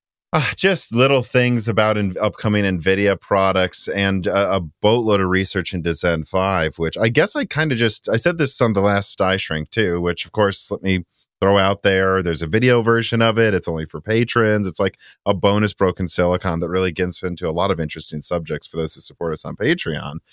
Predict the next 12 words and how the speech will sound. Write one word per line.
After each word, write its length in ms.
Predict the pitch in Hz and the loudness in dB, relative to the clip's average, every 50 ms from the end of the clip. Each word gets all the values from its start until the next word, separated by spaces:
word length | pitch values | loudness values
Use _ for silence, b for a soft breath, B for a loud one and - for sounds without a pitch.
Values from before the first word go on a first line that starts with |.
| B B B _ _ _ _ 90 | B B B _ _ _ _ 0
Uh, 260 | 95 95 95 92 92 | 0 2 2 2 2
but 120 | 85 120 | 2 0
like 140 | 127 139 - | 0 2 2
I 80 | 190 156 | 0 2
said 200 | - 170 156 143 | 2 2 2 4
in 80 | 135 | 4
that 160 | 123 110 107 | 2 2 4
episode, 640 | 110 117 120 - 120 - - 104 95 90 90 85 87 b b b b b _ _ _ _ - | 2 2 0 -2 -4 -2 2 2 2 2 2 0 -4 b b b b b _ _ _ _ 0
I'm 180 | 110 123 131 | 2 2 4
aware 640 | 131 123 113 107 101 110 120 127 143 165 175 180 165 | 4 2 2 2 2 2 4 4 4 4 2 2 2
there 320 | 135 123 131 131 135 - - | 2 2 4 4 2 2 2
are 640 | 120 117 120 117 117 117 120 117 117 117 120 120 | 2 2 4 4 4 4 4 4 2 2 0 -2